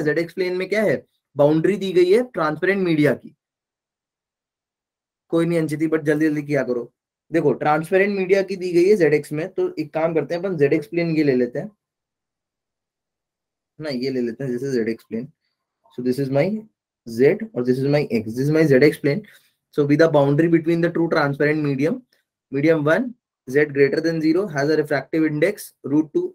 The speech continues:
अच्छा Z ऊपर लेता हूँ तो तुम्हें ध्यान समझ में आएगा, Z ऊपर ले लेता हूँ मैं।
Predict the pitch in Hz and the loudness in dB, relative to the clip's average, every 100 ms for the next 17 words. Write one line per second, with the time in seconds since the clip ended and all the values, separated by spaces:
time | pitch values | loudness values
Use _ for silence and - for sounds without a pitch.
0 | - 123 131 123 127 120 127 123 113 120 | -14 -8 -4 -2 0 -2 0 -2 -2 -6
1 | 143 120 117 123 117 110 110 110 110 110 | -10 -12 -8 -6 -6 -6 -6 -6 -6 -6
2 | 107 107 117 _ _ _ _ 120 123 117 | -8 -10 -12 _ _ _ _ 0 2 2
3 | 110 101 101 95 101 95 | -2 -6 -8 -12 -16 -20